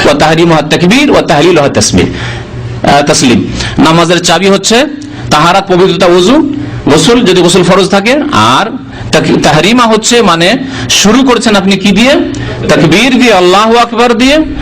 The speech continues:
ওয়া তাহলিলুহা তাসলিম, আর সব কিছু হালাল, দুনিয়ার কাজ, কথা হালাল হয়ে যাবে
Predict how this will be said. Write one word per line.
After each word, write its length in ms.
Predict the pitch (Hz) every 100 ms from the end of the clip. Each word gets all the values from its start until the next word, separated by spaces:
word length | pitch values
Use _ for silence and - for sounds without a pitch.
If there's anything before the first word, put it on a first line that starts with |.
| -
ওয়া 120 | 127
তাহলিলুহা 680 | 123 - 147 151 202 190 175
তাসলিম, 440 | 165 156 147 147
আর 80 | 143
সব 280 | 131 202 208
কিছু 280 | 180 185 185
হালাল, 360 | 147 156 165
দুনিয়ার 400 | 160 165 165 151
কাজ, 300 | 147 151 143 131
কথা 260 | 143 147
হালাল 280 | 127 139 147
হয়ে 160 | 143 147
যাবে 280 | 165 214